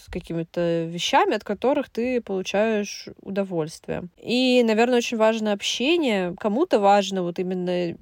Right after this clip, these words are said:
чувствовать себя интегрированным. Ну, тогда, наверное, стоит, э, на работе или где-то ещё искать вот эти вот связи, пытаться как-то подружиться с людьми местными именно. Я знаю, что это часто бывает очень тяжело, но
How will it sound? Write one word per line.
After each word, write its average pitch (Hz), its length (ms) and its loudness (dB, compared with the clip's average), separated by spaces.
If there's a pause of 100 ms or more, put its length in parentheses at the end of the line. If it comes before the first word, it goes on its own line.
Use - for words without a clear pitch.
(120)
чувствовать 214 360 -6
себя 190 280 -2
интегрированным. 175 1000 -2 (140)
Ну, 196 260 -6
тогда, 202 360 0
наверное, 214 360 -2
стоит, 196 440 -4 (160)
э, 185 320 -2
на 202 120 0
работе 196 460 0
или 196 80 -2
где-то 190 300 -4
ещё 196 160 -6 (140)
искать 214 400 0
вот 196 100 -6
эти 196 180 -6
вот 190 200 -8
связи, 269 760 2 (160)
пытаться 214 600 0
как-то 196 380 0
подружиться 196 920 -4
с - 240 -8
людьми 196 760 -2
местными 233 680 -2
именно. 220 320 -2
Я 208 120 0
знаю, 233 200 0
что - 160 -8
это - 80 -14
часто 190 320 -2
бывает 190 400 0
очень 190 240 -8
тяжело, 202 600 -2
но 214 480 0